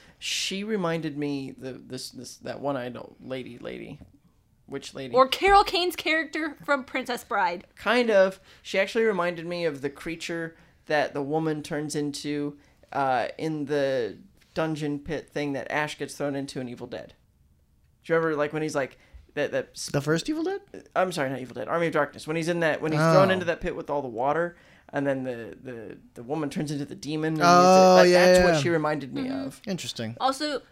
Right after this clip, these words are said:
Speaker 2: um, I have a note on here because this is how bored I was. I only took four notes.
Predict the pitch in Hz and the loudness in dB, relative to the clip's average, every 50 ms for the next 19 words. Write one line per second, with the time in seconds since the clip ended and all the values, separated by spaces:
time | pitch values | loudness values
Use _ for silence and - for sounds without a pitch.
0 | _ _ _ - 262 254 233 208 190 - - 247 285 330 320 311 294 254 233 220 | _ _ _ 0 0 2 0 -2 -4 -4 -2 -2 0 0 0 0 0 -2 0 0
1 | 226 240 - - 262 233 233 254 247 247 226 233 - 262 277 277 277 202 233 233 | -2 -2 -2 -2 -4 -4 -4 -4 -6 -6 -8 -8 -8 -6 -4 -4 -4 -4 -4 -6
2 | 233 233 226 233 247 247 226 220 233 226 240 240 - 247 220 - - - 240 226 | -4 -4 -4 -4 -4 -2 -4 -4 -6 -6 -10 -10 -10 -10 -10 -10 -8 -6 -4 -4
3 | 226 220 196 185 196 269 320 311 - - - | -4 -6 -8 -8 -8 -8 -8 -10 -12 -16 -18